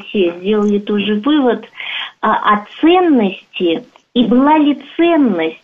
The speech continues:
э, в общении с некоторыми людьми, да? Не зря ли мы растрачивали время, а может быть, не на то обращали внимание, да? Поэтому у кого-то даже поменялись, э, приоритеты, да, в общении.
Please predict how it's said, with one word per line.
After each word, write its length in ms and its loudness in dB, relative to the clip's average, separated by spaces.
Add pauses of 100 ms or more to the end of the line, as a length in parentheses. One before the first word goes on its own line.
э, 200 -6
в 140 -4
общении 880 0
с 60 -6
некоторыми 640 0
людьми, 640 0
да? 380 -4 (360)
Не 160 2
зря 280 2
ли 140 2
мы 160 0
растрачивали 920 -2
время, 520 -4
а 100 0
может 280 0
быть, 160 -4
не 120 2
на 160 2
то 180 -2
обращали 560 -2
внимание, 680 0
да? 300 -2 (360)
Поэтому 480 0
у 200 -2
кого-то 520 -2
даже 400 -2 (140)
поменялись, 720 0
э, 240 0
приоритеты, 1080 -2
да, 360 0
в 80 -4
общении. 720 -2